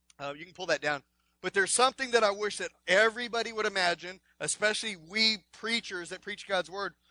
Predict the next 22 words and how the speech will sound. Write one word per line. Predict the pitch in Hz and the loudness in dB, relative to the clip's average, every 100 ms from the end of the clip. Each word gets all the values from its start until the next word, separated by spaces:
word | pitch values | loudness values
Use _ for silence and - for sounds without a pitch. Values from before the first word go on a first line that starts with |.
| _ _ | _ _
something | - 240 240 240 | 0 2 2 -2
that | 202 | 0
goes | 185 247 247 214 - | 2 4 2 -2 0
on | 208 220 220 202 _ _ | 4 4 2 -4 _ _
behind | 156 180 - 214 233 262 | -4 -2 4 6 6 2
the | 269 | -4
scenes | - 247 226 220 | -4 -4 -4 -6
in | 190 190 | -6 -6
the | 180 | -2
spirit | 240 - - 277 269 226 | 2 0 0 0 2 2
realm | 190 214 240 190 156 170 170 _ _ _ | 4 4 6 4 -2 -12 -18 _ _ _
when | 180 185 185 170 _ | -4 -2 -2 -6 _
you | 180 190 | -16 -2
sit | - - 254 277 - | 0 2 4 2 0
under | 233 240 233 | -2 -2 -2
the | 208 | -10
preaching | - - 277 277 - 214 185 185 - | -12 -6 -2 -2 -4 -8 -8 -10 -4
and | 190 185 | -2 -2
teaching | - 247 247 185 175 165 160 170 | -8 -6 -6 -6 -8 -10 -10 -16
of | 170 | -12
God's | 156 175 175 175 | -4 -4 -4 -8
word. | 233 220 | -8 -8